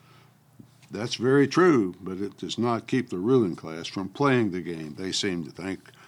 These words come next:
they've discovered a formula for winning, for immortality, but that has been searched for, for a very long time, yet we still die.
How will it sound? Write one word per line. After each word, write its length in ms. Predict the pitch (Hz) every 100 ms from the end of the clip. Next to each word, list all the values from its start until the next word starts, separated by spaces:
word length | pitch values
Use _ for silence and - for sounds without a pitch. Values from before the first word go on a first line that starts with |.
| - _ _ _ _
they've 240 | 113 120
discovered 640 | - 73 - 101 98 101 90
a 60 |
formula 520 | - 120 127 101 87 101
for 200 | 120 120
winning, 420 | 131 107 76 - -
for 220 | 98 98
immortality, 760 | 113 110 104 - 123 98 71
but 220 | 69 69 -
that 200 | 95 85
has 160 | 85
been 240 | - 95 90
searched 560 | - 117 104 - - - - - - - - -
for, 400 | - 127 113 101
for 260 | - 113 98
a 100 | 95
very 340 | 98 101 85
long 300 | 78 71 58 -
time, 480 | 95 90 85 73 - - - _ -
yet 280 | 104 98
we 120 | 67 69
still 340 | - 104 101
die. 400 | 85 120 117